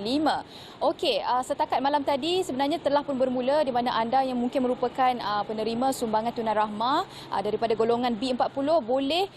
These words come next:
uh, menikmati, uh, ron sembilan puluh lima pada kadar satu ringgit sembilan puluh sembilan sen seliter, uh, berbanding dua ringgit lima sen seliter sebelum ini, berbanding harga pasaran semasa lah. Baiklah, uh, ketika ini saya nak tunjukkan kepada anda, apabila anda datang sahaja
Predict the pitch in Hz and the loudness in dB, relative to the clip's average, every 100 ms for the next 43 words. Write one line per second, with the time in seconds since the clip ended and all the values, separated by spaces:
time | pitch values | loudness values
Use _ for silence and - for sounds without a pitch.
0 | - - 240 247 269 247 262 269 302 302 | -14 -4 0 2 0 2 0 -2 -4 -2
1 | 320 349 - 214 202 262 285 254 247 254 | 0 0 2 2 2 2 0 -2 -2 0
2 | 254 262 247 262 269 302 339 349 220 220 | 0 0 0 0 2 4 4 2 0 0
3 | 226 220 269 254 - 233 262 247 254 277 | 0 2 2 2 0 -2 0 -2 0 0
4 | - 240 233 254 254 - 233 240 233 220 | -2 -4 0 0 0 -4 -2 -2 -4 -2
5 | 226 220 240 226 214 233 - 330 494 - | -2 0 -2 -2 -4 -4 2 2 0 -6
6 | - 190 214 202 240 254 294 254 208 240 | -10 -4 -2 2 0 0 -2 -2 0 0
7 | 240 240 233 214 220 220 - 220 208 208 | 2 0 -2 -4 -6 -4 -2 -2 -4 -2
8 | 208 202 185 190 185 196 196 202 196 196 | -2 -2 -4 -4 -4 -4 -4 0 0 0
9 | 208 214 220 202 - 202 208 208 214 214 | -2 -2 -2 -2 -4 -2 -2 -2 -2 -2
10 | 233 277 254 - - - 247 311 262 - | 2 0 -2 -10 -20 -4 0 0 0 -4
11 | 254 294 311 302 349 302 - 277 262 - | -2 -2 -2 -2 -2 -2 0 2 2 0
12 | 311 254 233 247 240 226 214 208 262 - | 0 -2 0 -2 0 -2 0 0 2 0
13 | 247 285 - 254 262 262 247 294 - 453 | 0 0 0 0 2 0 0 -4 -6 -6
14 | 349 269 220 208 233 381 | -2 0 2 2 2 0